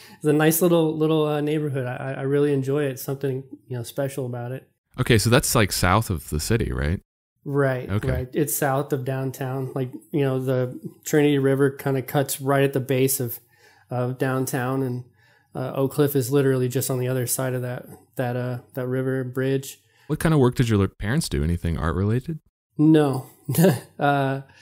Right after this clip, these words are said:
Speaker 1: no, not at all. Um, see, they were, you know, just general working class, you know. Uh, my, my dad, uh, is a, a warehouse worker, um,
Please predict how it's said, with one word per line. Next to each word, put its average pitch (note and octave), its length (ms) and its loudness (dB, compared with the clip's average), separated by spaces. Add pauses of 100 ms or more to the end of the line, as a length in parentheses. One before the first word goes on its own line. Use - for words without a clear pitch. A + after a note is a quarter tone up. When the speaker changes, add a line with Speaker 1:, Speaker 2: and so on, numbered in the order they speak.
(240)
Speaker 1:
no, C#3+ 320 4
not D3 220 4
at D3+ 120 6
all. D3+ 260 6
Um, C#3+ 420 2 (720)
see, D#3+ 160 6
they E3 100 10
were, F3+ 120 10
you G#3+ 260 2
know, F#3 80 4
just G3 220 -2
general G#3 340 6
working G#3 400 2
class, - 500 0
you C#3+ 140 2
know. D3 320 2
Uh, C#3 120 0
my, C3+ 400 0
my C#3 200 0
dad, C3+ 480 0
uh, C3+ 400 0 (400)
is C3+ 100 -4
a, C#3 200 8
a C3+ 180 2
warehouse C3+ 560 2
worker, D3 760 6
um, C3 500 0